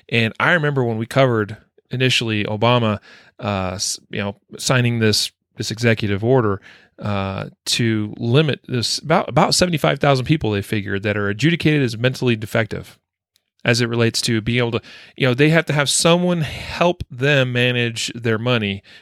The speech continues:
as it relates to their Social Security benefits. That's what it is. And Obama put into effect this executive order that said, tho-, you know, those people,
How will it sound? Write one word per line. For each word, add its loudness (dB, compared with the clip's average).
as -2
it -2
relates -2
to -6
their -4
Social -4
Security -4
benefits. -8
That's 2
what 4
it 2
is. -2
And 0
Obama 2
put -4
into -6
effect 0
this -8
executive -6
order 2
that -4
said, -4
tho-, 2
you -6
know, -2
those 2
people, -2